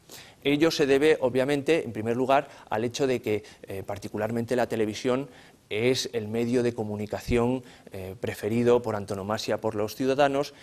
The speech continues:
y también debido a lo establecido en el propio artículo veinte punto tres de la Constitución, que viene a decir que,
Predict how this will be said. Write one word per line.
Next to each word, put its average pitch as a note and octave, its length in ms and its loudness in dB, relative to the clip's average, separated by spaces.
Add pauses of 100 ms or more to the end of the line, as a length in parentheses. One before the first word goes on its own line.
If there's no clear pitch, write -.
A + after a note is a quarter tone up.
(120)
y - 120 -6
también D#3+ 400 4
debido C#3+ 480 4
a G#2 680 0 (240)
lo G#2 220 -8
establecido G#2 560 -4
en B2 60 0
el G#2 100 -4
propio A2+ 260 -2
artículo G#2 460 -4
veinte A2+ 440 0 (220)
punto A2 300 -2
tres G#2 180 -4
de G2 80 -6
la F#2+ 80 -4
Constitución, A#2 580 -4
que G2+ 120 -6
viene A2 160 -2
a A2 40 0
decir C3+ 360 0 (340)
que, C#3+ 320 2